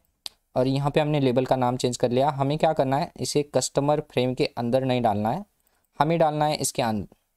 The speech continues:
ओके, तो यहाँ पर हमें चेंज करना था, हम देख लेते हैं। यहाँ पर दोनों फ्रेम के नाम सेम हो चुके हैं, तो ये जो है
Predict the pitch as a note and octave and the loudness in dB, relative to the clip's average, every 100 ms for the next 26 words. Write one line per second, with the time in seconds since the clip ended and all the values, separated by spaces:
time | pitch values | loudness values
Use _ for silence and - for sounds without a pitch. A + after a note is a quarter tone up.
0 | - G#2 A#2 G#2+ A2+ - A#2+ B2 C3+ B2+ | -14 -6 -6 -2 -4 -2 -4 0 0 0
1 | B2 - A2+ G#2 G#2 G2+ G2 A2 - _ | -4 -4 -6 -2 -2 -2 -4 -8 -10 _
2 | _ _ _ _ _ _ _ _ _ _ | _ _ _ _ _ _ _ _ _ _
3 | _ _ _ _ _ _ - A2 G#2 A2 | _ _ _ _ _ _ -12 -10 -4 -2
4 | G#2+ G#2 G2 G#2+ G#2 C3 - - - A#2 | -2 -4 -4 -6 -6 -10 -14 -14 -6 -2
5 | B2 C#3 C#3+ B2+ A#2+ B2+ A#2+ A2 - - | 0 0 -2 -2 -2 -2 -2 -4 -8 -8
6 | - A#2+ B2 A2 F#2+ C#3+ - _ _ _ | -2 -2 -2 -4 -4 -4 -6 _ _ _
7 | _ _ _ _ C#3+ B2+ G#2 B2 C#3+ D#3+ | _ _ _ _ -2 -2 -2 -2 0 0
8 | D3 B2+ | 2 0